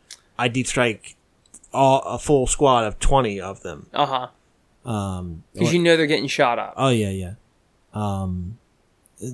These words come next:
Speaker 1: like, uh, you know, Terminators, five-man Terminator squad, they're, they're okay. They're
Speaker 2: Pretty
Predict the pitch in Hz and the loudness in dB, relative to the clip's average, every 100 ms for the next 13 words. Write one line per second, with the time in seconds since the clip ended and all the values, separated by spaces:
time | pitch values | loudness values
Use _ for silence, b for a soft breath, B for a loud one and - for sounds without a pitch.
0 | 110 147 127 - - 135 123 113 110 98 | -6 -4 -4 -6 -6 -4 -2 -4 -6 -8
1 | 82 - 180 151 247 214 156 131 123 - | -12 -4 0 2 4 6 6 6 2 4
2 | 151 139 123 - 135 120 110 - 117 113 | 4 4 0 -2 -2 -2 -4 0 2 2
3 | 110 107 _ _ _ _ _ _ _ 170 | 0 -6 _ _ _ _ _ _ _ 6
4 | 151 147 175 208 131 - _ 127 123 127 | 8 8 8 6 6 0 _ -4 0 -2
5 | 95 - _ 120 - | -2 -8 _ -2 2